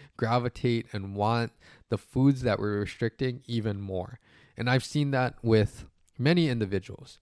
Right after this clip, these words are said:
and that's a common human response. So technically, typically restricting things, that doesn't go too well.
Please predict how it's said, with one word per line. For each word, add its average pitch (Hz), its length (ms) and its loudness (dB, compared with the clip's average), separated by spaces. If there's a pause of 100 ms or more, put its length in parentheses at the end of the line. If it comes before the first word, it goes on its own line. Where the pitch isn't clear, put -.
and 123 200 0
that's 120 220 0
a 113 80 -4
common 120 600 0
human 110 460 0
response. 98 720 -2 (480)
So - 160 4
technically, 180 680 2 (800)
typically 185 480 6
restricting 151 680 2
things, 143 500 -2
that 143 260 2
doesn't 151 400 2
go 107 200 4
too - 240 -6
well. - 340 -10